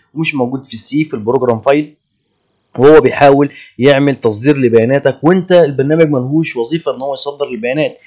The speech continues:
انت مثلا عامل برنامج هتحمل منه حاجه، ايه اللي هو هيصدره؟ فطبعا بتعمل له حجب على طول.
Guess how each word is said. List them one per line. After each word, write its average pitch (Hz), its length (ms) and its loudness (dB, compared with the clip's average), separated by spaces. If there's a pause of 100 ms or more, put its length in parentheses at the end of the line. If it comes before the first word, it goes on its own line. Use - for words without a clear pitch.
(240)
انت 117 120 -6
مثلا 139 300 -2
عامل 147 200 -2
برنامج 135 400 -2
هتحمل 143 440 -4
منه 143 300 -2
حاجه، 123 260 -6
ايه 135 140 -6
اللي 151 160 0
هو 139 140 2
هيصدره؟ 127 540 -4 (280)
فطبعا 143 360 2
بتعمل 117 400 -4
له 117 60 -6
حجب 131 300 -2
على 104 160 0
طول. 156 300 -2